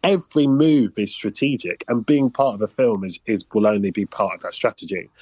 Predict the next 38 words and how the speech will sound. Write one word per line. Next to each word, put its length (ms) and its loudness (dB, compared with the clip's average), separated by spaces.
I 60 0
get 120 0
to 100 -2
meet 160 2
more 120 0
people, 340 -2
I'm 120 -4
exposed 500 -4
to 60 -4
more 140 0
people, 600 -4
like, 140 -8
we 60 -2
go 160 2
on 60 0
the 60 -2
press 300 -2
tour. 280 0
It, 120 -6
I 80 -2
think 260 -6
it 140 -6
all 320 2
factors 540 -6
in, 420 -6
um, 240 -2
because 340 -2
it, 140 -4
it, 280 -6
it's 200 -2
a 40 4
little 320 4
bit 240 0
death 260 0
if 260 -6
we 280 -2
separate 720 -2
them, 240 -12